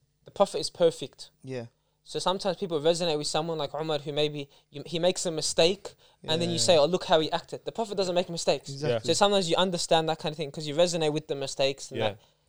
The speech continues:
Speaker 2: Um,
Speaker 3: And as well, at the same time, like, if you take all the Sahaba and put 'em, like, in,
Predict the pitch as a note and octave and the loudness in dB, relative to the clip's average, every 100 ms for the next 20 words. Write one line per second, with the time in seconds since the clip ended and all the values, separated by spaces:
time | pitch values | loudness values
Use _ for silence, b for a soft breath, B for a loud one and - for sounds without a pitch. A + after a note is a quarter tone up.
0 | - C#3 C#3 C3 C3+ C#3+ D#3 C3 B2+ B2+ | -12 -8 -4 -2 0 2 2 0 -4 -4
1 | A#2 C#3 C3 B2 A#2+ G2+ _ _ _ _ | -4 -4 -4 -4 -6 -6 _ _ _ _
2 | _ _ A#2 A2+ A#2+ A#2+ - C3+ - B2 | _ _ -12 -12 -12 -12 -2 -4 -2 -6
3 | A2+ G#2 - G#2 G2+ F#2+ - G2+ F#2 G#2 | -4 -4 -4 -4 -4 -10 -10 -8 -10 -10
4 | F#2+ - _ _ _ _ G#2+ F#2+ F2 | -12 -14 _ _ _ _ -14 -12 -12